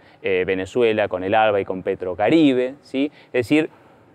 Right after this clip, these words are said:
tuvo una serie de logros que la derecha continental y los grandes medios de comunicación ensalzan y festejan esta cumbre como la cumbre de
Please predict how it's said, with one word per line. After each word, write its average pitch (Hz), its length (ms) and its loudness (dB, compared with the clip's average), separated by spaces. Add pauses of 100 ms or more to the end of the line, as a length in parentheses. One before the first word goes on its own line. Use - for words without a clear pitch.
tuvo 196 180 6
una 165 140 4
serie 160 260 4
de 160 80 6
logros 175 400 4
que 151 240 2
la 139 140 4
derecha 113 960 4
continental 110 840 2
y 107 60 -2
los 101 100 -4
grandes 117 260 -2
medios 117 200 -2
de 113 60 -2
comunicación 127 840 -4
ensalzan 165 760 2
y 135 140 2
festejan 143 560 -2
esta 135 220 -6
cumbre 135 420 -2
como 120 320 -2
la 113 100 2
cumbre 127 460 0
de 117 320 2